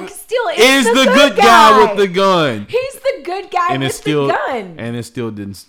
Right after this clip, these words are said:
Speaker 2: protect
Speaker 1: Like,
Speaker 2: his life.
Speaker 1: how, how fair is it that he's, like, how abhorrent is it that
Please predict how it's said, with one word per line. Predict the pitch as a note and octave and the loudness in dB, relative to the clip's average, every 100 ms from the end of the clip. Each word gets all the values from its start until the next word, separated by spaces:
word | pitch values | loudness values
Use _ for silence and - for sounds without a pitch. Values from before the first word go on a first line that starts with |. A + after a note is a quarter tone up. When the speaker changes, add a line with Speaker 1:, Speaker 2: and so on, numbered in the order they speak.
| _ | _
Speaker 2:
protect | - G2 | -20 -12
Speaker 1:
Like, | - F4+ | -8 -8
Speaker 2:
his | - G2 | -8 -18
life. | F2 F2 | -18 -18
Speaker 1:
how, | - D#4+ F#4+ A4 A4+ A#4 - - | -16 -10 -2 0 2 0 -4 -18
how | - E4+ F#4+ | -14 -12 -12
fair | - C#4+ E4 | -12 -12 -10
is | E4+ D4 | -12 -12
it | C#4+ - | -12 -10
that | B3 | -10
he's, | - - C4+ C#4 C#4+ B3 _ | -12 -20 -18 -16 -16 -20 _
like, | C4+ C4 | -16 -12
how | D4 G4 | -6 -4
abhorrent | G#4 B3 F3+ D#3 A3+ C4 A#3+ - | -4 -6 -8 -12 -6 -6 -6 -10
is | F3 D#3+ | -14 -12
it | D#3 C#3 _ F3 | -12 -14 _ _
that | F3 | -14